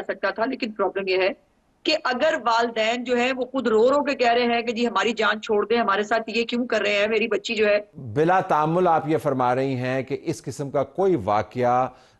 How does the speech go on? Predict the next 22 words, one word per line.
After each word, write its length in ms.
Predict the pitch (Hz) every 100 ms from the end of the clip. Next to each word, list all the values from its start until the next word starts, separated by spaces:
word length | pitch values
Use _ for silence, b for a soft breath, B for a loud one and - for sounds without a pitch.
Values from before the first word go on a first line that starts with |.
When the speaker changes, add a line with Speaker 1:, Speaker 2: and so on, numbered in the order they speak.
| 104
Speaker 2:
ना 280 | 117 139 139
रिपोर्ट 500 | 117 - 131 175 120
हुआ 300 | 143 165 156
है, 360 | 151 156 156 B B 120
ना 120 | 131
उसके 260 | 123 -
शवाहिद 560 | 131 139 117 127 165 156
रिकॉर्ड 460 | 151 139 139 147 131
किए 280 | 151 143
गए 180 | 139 143
हैं, 400 | 139 135 135 139 B B B
ना 240 | 113 147 170
किसी 320 | 170 156 170
तरफ 280 | 165 156 151
से, 340 | - 160 156
किसी 280 | 156 151 165
रिश्तेदार 520 | 135 123 156 143 139
की 120 | -
तरफ 220 | 139 139
से 140 | 123 147
कोई 180 | 139 139
इसकी 260 | - 135